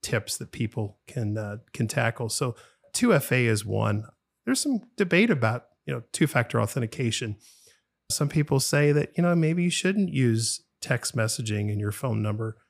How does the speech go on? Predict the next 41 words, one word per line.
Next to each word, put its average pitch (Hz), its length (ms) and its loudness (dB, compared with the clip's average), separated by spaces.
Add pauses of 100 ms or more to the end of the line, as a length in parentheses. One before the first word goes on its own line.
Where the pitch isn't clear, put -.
(180)
to - 100 -8
get 113 220 0
those 110 220 0
codes, 113 680 -4 (100)
to 123 160 -6
have 113 220 -2
that 117 200 -4
second - 640 -4
level 107 520 0 (240)
of 110 140 -8
step - 320 2
to - 180 -8
access 110 480 -2
your, 107 320 0 (100)
you - 80 -4
know, 120 80 -2
particular 110 640 -8
information, 110 720 -6
whether 107 200 -8
it's - 140 -12
software, 110 560 -4
app, 107 280 -4
whatever 117 280 -2
it 131 60 -8
might 120 240 -4
be. 147 320 0 (380)
Some 139 200 4
say 143 280 2
you 143 80 2
should 123 200 -2
use 127 200 2
the 139 140 4
app, 160 340 2 (180)
but, 160 300 0
you 170 40 2
know, 160 80 4
we're 170 120 4
not 202 120 4
gonna 143 120 0
go 135 200 2
into, 139 380 0